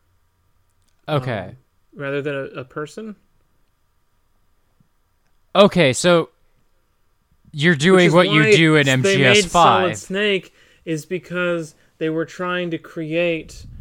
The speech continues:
Speaker 2: the icon of a hero soldier in, to replace Big Boss.
Speaker 1: Okay. And then you do that again in M G S five.
Speaker 2: No, well,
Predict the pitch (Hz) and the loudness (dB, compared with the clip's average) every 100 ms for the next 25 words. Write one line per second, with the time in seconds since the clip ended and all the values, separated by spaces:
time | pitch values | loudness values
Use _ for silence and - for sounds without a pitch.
0 | - 147 156 147 175 170 160 156 143 123 | -14 -10 -10 -8 -10 -10 -10 -10 -8 -10
1 | 131 143 135 127 123 185 175 160 139 - | -12 -14 -12 -14 -10 -8 -4 -6 -6 -12
2 | 214 220 170 131 123 123 _ _ _ - | -10 -10 -10 -8 -8 -10 _ _ _ -14
3 | 147 151 139 - 165 139 135 _ 190 180 | -10 -10 -14 -16 -12 -10 -12 _ -8 -8
4 | - - 175 156 131 - 202 - - - | -10 -12 -12 -12 -16 -18 -20 -20 -20 -20
5 | - _ _ _ _ 139 135 113 87 - | -20 _ _ _ _ -6 -6 -10 -14 -18
6 | _ _ _ _ _ _ _ _ _ _ | _ _ _ _ _ _ _ _ _ _
7 | _ _ _ _ _ _ _ _ _ _ | _ _ _ _ _ _ _ _ _ _
8 | _ - 139 160 151 151 131 160 147 127 | _ -4 0 2 0 -2 -4 -4 0 0
9 | 110 - 139 123 107 104 95 104 95 - | -2 -4 -2 -2 -4 -6 -8 -10 -10 -10
10 | 110 95 90 - 104 _ _ _ - _ | -8 -8 -8 -18 -20 _ _ _ -20 _
11 | _ _ _ _ _ _ 165 180 214 196 | _ _ _ _ _ _ -8 -6 -4 -4
12 | 143 139 160 165 165 165 | -6 -8 -10 -10 -10 -10